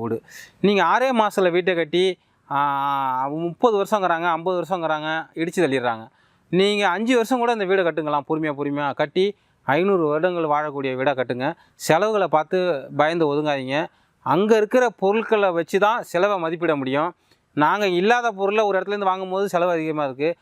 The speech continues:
உங்களுக்கு அங்க என்ன கிடைக்குதோ அதை வச்சுக்கிட்டே நம்ம வீடு கட்ட முடியும். அந்த மாதிரி கட்டி ஆரோக்கியமா வாழுங்க. இப்போ வந்து வீடு கட்டுறதுக்கு வந்து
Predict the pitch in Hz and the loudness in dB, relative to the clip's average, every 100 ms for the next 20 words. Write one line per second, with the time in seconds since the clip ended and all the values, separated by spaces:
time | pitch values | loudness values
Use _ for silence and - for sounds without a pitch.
0 | _ - 175 196 190 165 160 196 220 185 | _ -2 0 2 2 0 0 0 0 0
1 | 175 202 190 160 190 170 202 220 190 156 | 0 0 2 2 -2 -4 -2 -2 0 0
2 | 165 147 135 127 120 156 202 _ _ _ | 0 0 -2 -4 -4 -2 -4 _ _ _
3 | _ _ - - - 175 180 214 226 190 | _ _ -20 -20 -4 0 0 2 2 0
4 | 185 226 240 - 156 160 147 156 151 143 | 2 0 -2 -2 0 0 0 -2 -2 -2
5 | 143 175 - _ - - - 180 214 208 | -6 -8 -12 _ -20 -20 -2 4 4 4
6 | 220 190 262 254 202 185 170 165 160 165 | 2 4 4 4 4 4 2 2 2 2
7 | 190 190 180 | 2 2 0